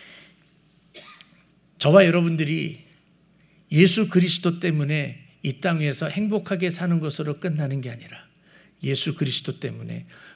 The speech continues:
우리는 하나님을 간직하고 살고 하나님 나라를 간직하고 사는 사람들입니다. 그래서 우리는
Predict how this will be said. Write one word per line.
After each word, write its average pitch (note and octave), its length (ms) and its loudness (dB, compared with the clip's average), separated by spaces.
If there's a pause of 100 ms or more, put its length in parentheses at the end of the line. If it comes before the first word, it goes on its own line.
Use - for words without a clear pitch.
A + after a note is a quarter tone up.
(120)
우리는 A#2+ 340 -10
하나님을 D3 720 -2
간직하고 - 720 -8
살고 A#2+ 580 -12
하나님 G#3+ 460 0
나라를 F3 500 4 (240)
간직하고 E3+ 720 6
사는 B2+ 300 -6
사람들입니다. A2+ 760 -12 (220)
그래서 F3 480 4
우리는 C#3+ 600 -2